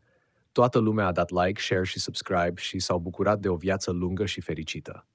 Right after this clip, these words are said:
Însă povestea nu se termină aici. Prâslea a devenit un influencer de succes, având milioane de urmăritori. Laikța și-a deschis propriul canal de vloguri, iar regele Facebook a, a fost în sfârșit mulțumit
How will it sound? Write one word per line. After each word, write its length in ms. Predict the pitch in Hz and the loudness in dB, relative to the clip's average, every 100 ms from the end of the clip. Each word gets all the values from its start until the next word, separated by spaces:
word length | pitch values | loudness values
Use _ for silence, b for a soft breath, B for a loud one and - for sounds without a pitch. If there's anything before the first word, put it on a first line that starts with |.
| _ _ _ _ _ | _ _ _ _ _
Însă 280 | 107 110 117 | -2 0 0
povestea 500 | 101 90 113 113 107 | 2 4 4 4 0
nu 120 | 98 | 0
se 140 | 110 | -2
termină 380 | - 85 85 80 | -2 -2 -4 -8
aici. 440 | 71 - - - _ _ _ _ _ - | -10 -12 -14 -16 _ _ _ _ _ -2
Prâslea 420 | 107 107 - 113 | 2 2 4 4
a 80 | 101 | 4
devenit 400 | 101 95 101 - | 2 0 -2 -2
un 180 | 101 85 | -6 -4
influencer 680 | 104 117 - 101 104 - | -4 -4 -2 -2 -2 -2
de 140 | 87 85 | -2 -2
succes, 720 | - 82 - - - - - | -4 -8 -6 -4 -2 -2 -6
având 340 | - 87 95 92 | -4 -4 -2 -2
milioane 440 | 90 87 98 104 | -2 0 0 2
de 100 | 95 | 0
urmăritori. 680 | 90 87 82 82 - 78 - _ b b b b b b | -2 -2 -6 -6 -8 -8 -12 _ b b b b b b
Laikța 480 | 90 92 98 - 127 | 0 2 2 2 2
și-a 160 | - | 2
deschis 400 | 95 87 - 101 | 0 -2 -2 -4
propriul 380 | - 104 95 104 | -2 -2 0 -2
canal 340 | - 87 90 | -2 -2 0
de 100 | 87 | -2
vloguri, 520 | 82 87 92 92 110 117 b b b | -4 0 0 0 -2 -4 b b b
iar 200 | 98 92 | 2 4
regele 300 | 107 117 113 | 4 4 2
Facebook 480 | 107 95 95 107 - | 2 0 0 -2 0
a, 100 | 98 | 0
a 160 | 90 | 0
fost 300 | 90 107 104 | -4 -2 -2
în 80 | 113 | -2
sfârșit 480 | 104 - 92 - 120 | -2 -4 -4 -2 -2
mulțumit 680 | 101 95 - 90 90 - | -2 -4 -4 -4 -4 -6